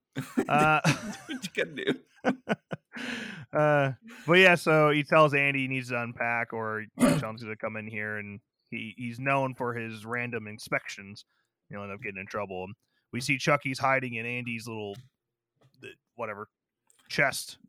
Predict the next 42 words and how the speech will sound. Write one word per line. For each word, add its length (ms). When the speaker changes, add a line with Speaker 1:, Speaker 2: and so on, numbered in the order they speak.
Speaker 1:
T-, 200
trunk 540
thing 420
Speaker 2:
Yeah. 260
Speaker 1:
there, 80
yeah. 200
And 140
th-, 220
this 260
is 120
a 60
small 640
room. 500
This 140
is 60
a 20
small 300
Speaker 2:
Yes. 60
Speaker 1:
room. 280
And 540
so 220
Whitehurst 460
leaves, 540
and 100
he 80
comes 260
back. 560
Chucky, 340
like, 200
closes 420
the 80
trunk. 440
And 120
he's 160
like, 160
"Hey, 200
Barkley, 400
did 80
you 60
get 120
that 140
package?" 600